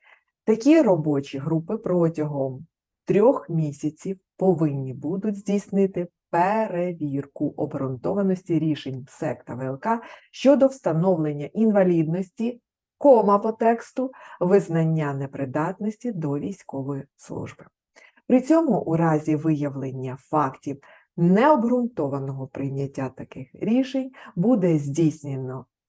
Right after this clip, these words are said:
ініціювання перегляду таких висновків у встановленому порядку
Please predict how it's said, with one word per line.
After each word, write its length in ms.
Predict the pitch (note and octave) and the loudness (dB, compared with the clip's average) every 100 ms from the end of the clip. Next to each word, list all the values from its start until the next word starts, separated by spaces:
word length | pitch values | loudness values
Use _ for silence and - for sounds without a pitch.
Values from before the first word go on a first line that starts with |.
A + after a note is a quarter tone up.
| - | -2
ініціювання 1160 | A3+ F3+ D#3 C#3 - C#3 B2+ D3+ E3+ G3+ G#3+ G#3+ _ _ _ | 0 2 0 -4 -8 -6 -4 -4 -4 -4 -6 -10 _ _ _
перегляду 640 | D3 C#3 C#3 D3+ F3 G3 | -4 -2 -2 -2 -2 -2
таких 380 | G3 G3+ G#3 G#3 | -4 -6 -6 -6
висновків 640 | G3 G#3 G#3 G#3+ - A3 - - - | -2 -2 -2 -4 -4 -10 -10 -16 0
у 100 | C#4 | 0
встановленому 1080 | E4 - - D3 D#3 F3+ G3+ G3+ G3+ G3+ G3+ | 0 -4 -6 -2 -2 -2 -2 0 0 -2 -4
порядку 720 | D#3 C#3+ C3 C3 - - | -6 -6 -6 -6 -10 -12